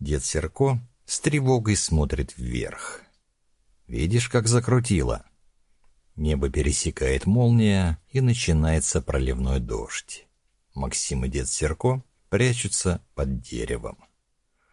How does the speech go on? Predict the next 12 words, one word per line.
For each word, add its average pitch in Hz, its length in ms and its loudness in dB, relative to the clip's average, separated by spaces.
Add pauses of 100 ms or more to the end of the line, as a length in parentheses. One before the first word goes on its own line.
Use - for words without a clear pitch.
(580)
«Ты 110 260 2
посмотри, 120 680 2
как 123 260 0
палило», 117 640 2 (100)
говорит 80 520 2
дед. 65 360 -2 (960)
По 110 40 -2
небу 143 300 0
прокатывается 110 840 0
гром, 67 460 0
и - 20 0
снова 117 720 2